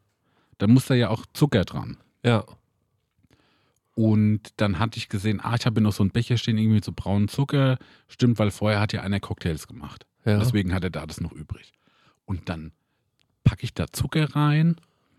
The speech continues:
Speaker 2: Ja.
Speaker 1: und merk so, hm, irgendwie, es tut sich, also es schmeckt schon leicht süßer, schmeckt auch irgendwie ein bisschen anders, aber so richtig nach Zucker schmeckt, also irgendwie nicht süß, wie ich mir das denk, ne?
Speaker 2: Ja.
Speaker 1: Und dann schaue ich nochmal auf diesen Becher,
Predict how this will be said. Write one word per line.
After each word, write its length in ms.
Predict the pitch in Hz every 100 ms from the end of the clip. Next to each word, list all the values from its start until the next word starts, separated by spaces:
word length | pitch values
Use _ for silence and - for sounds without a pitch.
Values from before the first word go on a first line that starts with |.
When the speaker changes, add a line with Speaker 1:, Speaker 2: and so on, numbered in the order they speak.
| _ -
Speaker 2:
Ja. 200 | 107 117
Speaker 1:
und 180 | 98 78
merk 220 | 98 -
so, 260 | - 78 -
hm, 200 | 82 101 -
irgendwie, 560 | 101 113 - 98 95 - _ _ _ _ _ _
es 100 | -
tut 180 | - -
sich, 220 | 147 -
also 140 | 107 110
es 140 | -
schmeckt 280 | - 139 -
schon 140 | 104
leicht 400 | 104 110 147 - -
süßer, 540 | 151 180 - 190 208 - _ _ _ _ _
schmeckt 300 | - 120 -
auch 60 | 120
irgendwie 240 | 131 113
ein 40 | 104
bisschen 220 | 92 -
anders, 440 | 113 151 269 311 - _ _ -
aber 160 | 123
so 120 | 127
richtig 480 | 151 - - - - _ -
nach 100 | 139
Zucker 300 | - 170 165
schmeckt, 360 | - 156 - _
also 140 | - 143
irgendwie 260 | 175 175 170
nicht 260 | 160 -
süß, 320 | 170 127 -
wie 60 | 120
ich 100 | 120
mir 100 | 139
das 140 | 127
denk, 260 | - 73 -
ne? 140 | 117 - _
Speaker 2:
Ja. 280 | 139 135 135 - _ -
Speaker 1:
Und 120 | 120
dann 100 | 120
schaue 260 | - 147
ich 120 | 160 139
nochmal 480 | 156 - 127 117 -
auf 180 | 113 -
diesen 300 | 113 - -
Becher, 520 | 135 - 98 98